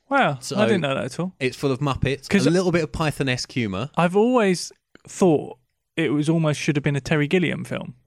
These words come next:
Speaker 2: Yeah, yeah, I can understand that.
Speaker 1: Yeah.
Speaker 2: Yeah, it almost is, but isn't.
Speaker 1: Yeah.
Speaker 2: Uh, apparently, approximately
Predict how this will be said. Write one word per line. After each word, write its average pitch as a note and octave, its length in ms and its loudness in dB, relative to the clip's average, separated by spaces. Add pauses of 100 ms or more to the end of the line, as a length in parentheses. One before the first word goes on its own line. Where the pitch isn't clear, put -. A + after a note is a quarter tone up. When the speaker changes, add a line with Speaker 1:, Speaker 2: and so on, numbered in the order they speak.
(120)
Speaker 2:
Yeah, C3 340 -2 (340)
yeah, D#3+ 200 -2
I D3+ 140 -4
can D#3 160 -6
understand B2+ 460 -6
that. G3 60 0
Speaker 1:
Yeah. E3+ 200 2 (400)
Speaker 2:
Yeah, F2+ 160 -2 (300)
it A#2+ 80 -6
almost C3 400 -6
is, F2+ 200 -4
but - 280 -8 (260)
isn't. E2+ 260 -8 (180)
Speaker 1:
Yeah. C#3 240 0 (120)
Speaker 2:
Uh, G#2 260 -2 (260)
apparently, B2+ 680 -4 (120)
approximately B2+ 960 -4